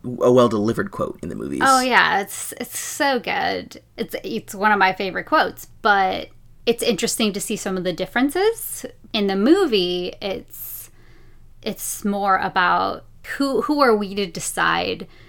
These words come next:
Speaker 2: who lives and who dies? How can we judge that? We don't know all ends. But here,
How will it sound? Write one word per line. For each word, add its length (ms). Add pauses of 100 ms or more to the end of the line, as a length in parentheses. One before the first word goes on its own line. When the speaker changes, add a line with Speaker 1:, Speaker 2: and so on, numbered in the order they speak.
(300)
Speaker 2:
who 120
lives 380
and 140
who 180
dies? 720 (300)
How 180
can 300
we 420
judge 360
that? 260
We 120
don't 180
know 140
all 260
ends. 600 (320)
But 120
here, 500